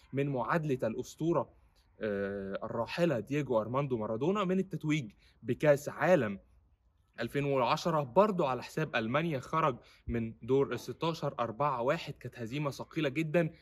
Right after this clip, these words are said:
أيامها كان دييجو أرماندو مارادونا هو مدرب منتخب ال-، ال-، آه، الأرجنتين. وبرضو في ألفين وستة و-، وكانت برضو كالعادة ألمانيا هي الدبة السوداء ل-، للأرجنتين،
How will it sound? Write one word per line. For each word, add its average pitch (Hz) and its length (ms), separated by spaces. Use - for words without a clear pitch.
أيامها 147 420
كان 151 340
دييجو 139 280
أرماندو 123 440
مارادونا 107 460
هو 131 260
مدرب 123 560
منتخب 113 540
ال-، 95 320
ال-، 98 360
آه، 95 380
الأرجنتين. 113 760
وبرضو 185 380
في - 120
ألفين 185 260
وستة 190 640
و-، - 320
وكانت 170 360
برضو 156 440
كالعادة 135 520
ألمانيا 156 360
هي 143 100
الدبة 143 360
السوداء 123 520
ل-، 117 80
للأرجنتين، 113 960